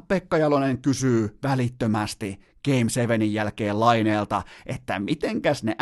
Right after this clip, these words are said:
M M-kisat, ja Laine vastaa vinkaten tähän kysymykseen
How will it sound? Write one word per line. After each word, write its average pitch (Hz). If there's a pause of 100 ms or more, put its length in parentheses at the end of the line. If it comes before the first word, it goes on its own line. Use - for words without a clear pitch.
(100)
M 214
M-kisat, 202 (240)
ja 139
Laine 139
vastaa 123
vinkaten 131
tähän 113
kysymykseen 113